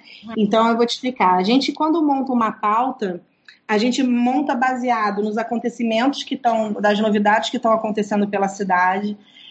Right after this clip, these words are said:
Speaker 2: A gente monta baseado no, no, nos meses que tem lá, que são os meses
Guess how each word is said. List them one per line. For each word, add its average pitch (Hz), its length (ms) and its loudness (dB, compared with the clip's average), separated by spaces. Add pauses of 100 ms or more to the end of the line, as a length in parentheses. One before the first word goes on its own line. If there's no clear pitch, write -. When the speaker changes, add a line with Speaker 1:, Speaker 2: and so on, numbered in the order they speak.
(140)
Speaker 2:
A 208 100 4
gente 220 280 2
monta 220 880 2
baseado 208 680 0
no, 208 560 -2
no, 202 600 0
nos 208 260 2
meses 214 880 0
que 214 160 -6
tem 208 340 0
lá, 196 240 0
que 202 140 -4
são 202 320 0
os 190 160 -4
meses 196 720 -2